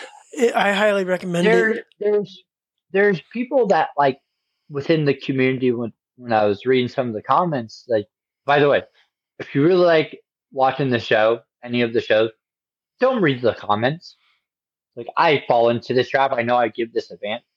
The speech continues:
Speaker 2: advice,
Speaker 1: Mm-hmm.
Speaker 2: but, like, 'cause they're like, "Oh, this is another Sakura that we don't like 'cause apparently Sakura from, uh, from, uh, Naruto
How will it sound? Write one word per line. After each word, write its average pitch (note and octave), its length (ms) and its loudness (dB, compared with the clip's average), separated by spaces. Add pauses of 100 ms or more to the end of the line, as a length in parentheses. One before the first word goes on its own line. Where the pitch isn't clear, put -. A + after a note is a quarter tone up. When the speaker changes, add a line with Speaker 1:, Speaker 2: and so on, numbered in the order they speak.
Speaker 2:
advice, G2+ 420 0
Speaker 1:
Mm-hmm. F3+ 60 -2
Speaker 2:
but, G2 220 2 (480)
like, A2 220 -10
'cause C3 180 -2
they're C3+ 140 2
like, A#2 260 0 (420)
"Oh, F#3+ 340 2 (340)
this E3+ 140 -2
is F3 60 2
another E3+ 320 2
Sakura B2+ 600 0
that G#2 240 0 (140)
we D3 160 -2
don't D#3 280 0
like A#2+ 280 0
'cause G#2+ 160 0
apparently B2+ 800 -2 (120)
Sakura A#2 500 -2 (100)
from, G#2 400 -2 (640)
uh, A#2+ 180 0
from, G#2 680 0
uh, F2+ 500 2 (280)
Naruto G2 720 0